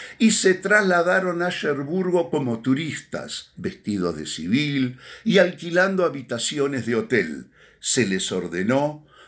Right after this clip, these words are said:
no quedarse más de uno o dos días en cada hotel. En la mañana del veintitrés de diciembre de mil novecientos sesenta y nueve, los ochenta refuerzos estaban en Cherburgo.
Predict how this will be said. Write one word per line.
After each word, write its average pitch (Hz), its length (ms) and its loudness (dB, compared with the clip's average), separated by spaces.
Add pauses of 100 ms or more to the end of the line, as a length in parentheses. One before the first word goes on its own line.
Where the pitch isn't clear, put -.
(120)
no 208 400 2
quedarse 170 560 2
más 147 260 -2
de 123 140 0
uno 196 360 -2
o 151 40 -8
dos 147 260 -4
días 147 380 -6
en 117 180 0
cada 113 280 0
hotel. 64 500 -8 (460)
En 98 180 0
la 87 120 2
mañana 127 600 0
del 104 200 -2
veintitrés 90 720 -4
de 131 120 0
diciembre 95 840 -6 (260)
de 95 200 -2
mil 143 440 0
novecientos 95 800 -2
sesenta 82 440 -8
y 73 60 -12
nueve, 113 540 -2 (280)
los 135 320 6
ochenta 180 640 2
refuerzos 127 800 -4
estaban 107 480 -2
en 90 100 -2
Cherburgo. 82 880 -6